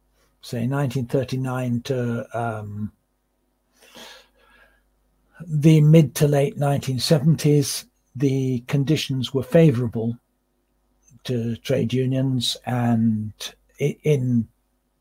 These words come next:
the developed capitalist countries, I, that m-, probably was not the case, um, in South America, but in developed capitalist countries that was true,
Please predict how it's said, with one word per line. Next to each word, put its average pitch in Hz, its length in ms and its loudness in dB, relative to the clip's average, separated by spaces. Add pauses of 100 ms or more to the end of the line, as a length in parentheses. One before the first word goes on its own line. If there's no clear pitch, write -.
the 127 120 2
developed 127 480 0
capitalist 117 440 -6
countries, 117 400 -6
I, 117 140 -2 (220)
that 120 280 -4 (160)
m-, 139 160 -6 (380)
probably 127 380 2
was 117 200 -4
not 139 220 -2
the - 80 -18
case, - 500 -6 (500)
um, 107 460 -4 (420)
in 123 160 -2
South 123 300 -4
America, 139 440 0
but 117 320 -8
in 120 360 2 (280)
developed 143 380 4
capitalist 120 420 -6
countries 117 380 -6
that 110 160 -6
was 95 180 -10
true, 156 400 -2